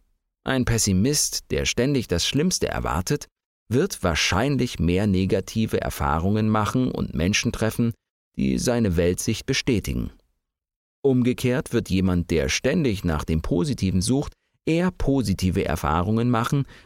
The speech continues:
und mit Menschen in Kontakt kommen, die sein positives Weltbild teilen. Am Ende des Tages sehen und erleben wir oft das, was wir bewusst oder unbewusst suchen. Man kann sich das besser vorstellen,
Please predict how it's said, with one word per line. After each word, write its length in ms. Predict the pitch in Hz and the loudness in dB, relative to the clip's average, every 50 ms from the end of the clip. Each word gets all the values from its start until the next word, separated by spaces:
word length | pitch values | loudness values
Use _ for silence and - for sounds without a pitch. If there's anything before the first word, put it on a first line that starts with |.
| - | -6
und 180 | - - 131 - | -4 -4 -2 0
mit 100 | - - | -2 0
Menschen 400 | - 87 90 98 107 - - - | 2 2 2 2 0 0 -2 -2
in 260 | - - 107 98 - | -2 -2 -2 -2 -2
Kontakt 520 | - - 87 76 - 101 98 101 - - - | -2 -2 -2 0 0 -2 -2 -2 -4 -8 -4
kommen, 320 | - 113 110 113 110 113 - - - - _ _ _ - | -2 0 2 2 0 0 -4 -8 -16 -20 _ _ _ -2
die 220 | 113 113 107 - - | 0 0 0 0 0
sein 300 | - 113 123 120 123 123 | 0 0 0 0 0 -2
positives 720 | - - 170 180 175 170 147 143 139 127 131 123 - - - | -2 -2 0 0 0 0 -2 -2 -2 -2 0 -2 -2 0 0
Weltbild 500 | 87 92 90 - - - 69 64 - - | 2 2 0 0 -2 -2 -2 -2 -2 -4
teilen. 520 | - - 73 76 73 64 - 80 85 - - _ _ _ _ _ _ _ _ _ _ | -4 -2 -2 -2 -2 -2 -4 -6 -10 -14 -16 _ _ _ _ _ _ _ _ _ _
Am 180 | - 98 110 104 | -2 0 0 0
Ende 260 | - 131 160 190 190 | 0 0 0 0 0
des 220 | - 107 - - | 0 0 -2 0
Tages 480 | - 87 76 76 87 - 143 139 - - | -2 0 0 0 0 0 0 -2 0 0
sehen 380 | - 80 80 90 104 123 147 - | 0 2 2 2 2 0 0 0
und 220 | - 95 87 - | -2 -2 -2 -2
erleben 460 | - 67 69 73 82 107 123 123 104 | -2 -2 0 0 2 2 2 2 2
wir 140 | 92 82 - - | 0 0 -2 0
oft 280 | - 92 104 - - - | -2 -2 -2 -4 -6 -6
das, 480 | - 71 71 92 - - - - - - _ | -4 -2 -2 0 0 0 -2 -2 -6 -8 _
was 260 | - - - - - | -4 -4 -4 -2 -2
wir 120 | 117 104 82 | -2 0 0
bewusst 520 | 80 78 67 73 87 104 - - - - | 0 0 0 0 0 0 0 -4 -6 -6
oder 300 | - - 113 120 131 - | -4 -4 -2 -2 -2 -2
unbewusst 560 | - 151 120 95 87 - 76 78 - - - | 0 0 2 2 0 0 0 -2 -2 -2 -2
suchen. 460 | - 107 95 78 69 - 60 - - - _ _ _ _ _ _ _ _ _ _ _ _ _ _ _ _ _ _ _ _ _ _ _ _ _ _ _ | 0 0 0 0 -2 -6 -8 -12 -12 -14 _ _ _ _ _ _ _ _ _ _ _ _ _ _ _ _ _ _ _ _ _ _ _ _ _ _ _
Man 360 | - 131 123 135 143 143 131 - | -2 0 0 2 0 0 -2 -2
kann 220 | - 165 180 190 | -2 0 0 0
sich 140 | - 170 - | 0 -2 -2
das 160 | - 113 - | -2 -4 -2
besser 280 | - - - - 131 - | -2 -2 0 0 -2 -2
vorstellen, 680 | - 98 98 107 110 - - 123 110 117 127 143 147 | 0 0 0 0 0 -2 0 0 0 2 0 0 -2